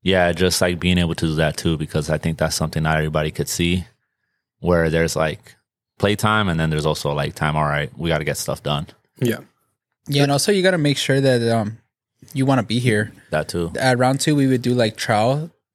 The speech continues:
Speaker 3: not trial, but just, like, be like, "Hey, come in. If you like it, you know,
Speaker 1: Mm-hmm.
Speaker 3: and you did good, we'll hire you." Or you never know, you could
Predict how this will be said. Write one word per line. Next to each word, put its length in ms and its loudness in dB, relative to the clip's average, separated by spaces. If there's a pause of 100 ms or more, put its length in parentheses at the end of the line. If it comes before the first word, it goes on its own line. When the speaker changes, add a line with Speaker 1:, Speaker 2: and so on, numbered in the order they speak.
(160)
Speaker 3:
not 340 0
trial, 300 2
but 160 -2
just, 180 -2
like, 120 -2
be 80 2
like, 120 2
"Hey, 140 0
come 220 0
in. 260 2 (640)
If 100 0
you 80 4
like 260 2
it, 160 2
you 100 0
know, 340 0 (140)
Speaker 1:
Mm-hmm. 180 -4
Speaker 3:
and 120 4
you 80 0
did 200 -2
good, 340 0
we'll 120 -2
hire 260 0
you." 320 0 (720)
Or 160 4
you 120 4
never 160 4
know, 120 4
you 400 0
could 220 0